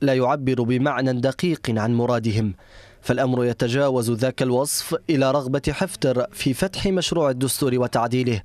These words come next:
وليس بدافع عدم رضي الشارع الليبي فقط يرفض المسمار المشروع،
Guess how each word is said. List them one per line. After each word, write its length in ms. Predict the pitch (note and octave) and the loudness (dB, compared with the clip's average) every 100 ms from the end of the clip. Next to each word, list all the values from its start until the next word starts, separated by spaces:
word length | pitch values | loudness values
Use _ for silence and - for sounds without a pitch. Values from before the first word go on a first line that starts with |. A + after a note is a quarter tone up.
| - - - | -10 -20 -2
وليس 300 | C3+ D#3 D3+ | 0 2 0
بدافع 460 | F3 G#3+ B3+ G#3 E3 | 0 0 0 2 2
عدم 320 | C#3 C3+ C3 | 2 2 2
رضي 380 | B2+ C3 E3+ E3+ | 0 0 2 2
الشارع 460 | C3+ E3 D3 C#3+ | 0 0 2 2
الليبي 520 | B2+ B2 C3+ D#3+ G3 E3+ | 2 2 2 2 0 -2
فقط 520 | - F#3+ C3+ A#2 - | -2 -2 -2 -4 -2
يرفض 400 | C#3 A#2+ C#3+ B2+ | -2 -2 -2 0
المسمار 500 | B2+ A#2+ - E3+ F#3+ | 0 0 0 0 0
المشروع، 580 | F3+ D#3 - C3 A#2+ | 0 0 0 0 0